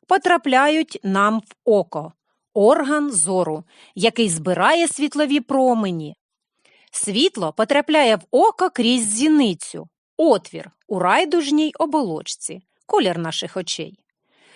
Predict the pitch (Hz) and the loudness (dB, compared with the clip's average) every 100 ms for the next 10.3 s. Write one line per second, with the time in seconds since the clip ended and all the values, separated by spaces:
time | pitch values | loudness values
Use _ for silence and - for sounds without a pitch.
0 | _ 208 165 226 156 202 185 311 427 - | _ -6 -2 -2 -2 -4 -2 -2 -2 -4
1 | 175 165 196 - 202 185 - 311 381 392 | -6 -2 -4 -4 -4 -2 0 2 2 2
2 | 349 247 214 156 165 170 _ _ - 214 | 2 2 0 -2 -6 -8 _ _ -8 -2
3 | 285 - - 202 175 151 147 - _ _ | -2 -2 0 0 0 -4 -14 -20 _ _
4 | _ 190 247 403 427 262 277 277 269 220 | _ -4 -2 2 0 2 4 6 4 2
5 | 185 170 165 214 214 - 247 233 165 156 | 0 -4 -6 -8 -8 -4 0 0 -2 -6
6 | 147 151 _ _ _ _ _ _ 202 185 | -12 -18 _ _ _ _ _ _ -6 -4
7 | 165 202 370 - - 277 269 _ - 175 | 0 2 2 0 -4 -6 -8 _ -12 0
8 | 254 320 480 427 427 403 240 - 208 208 | 2 4 2 0 -2 0 -2 0 -2 0
9 | 240 311 302 196 196 208 170 - 190 165 | 2 2 2 0 -2 -8 -10 -6 -6 -6
10 | - 151 | -10 -14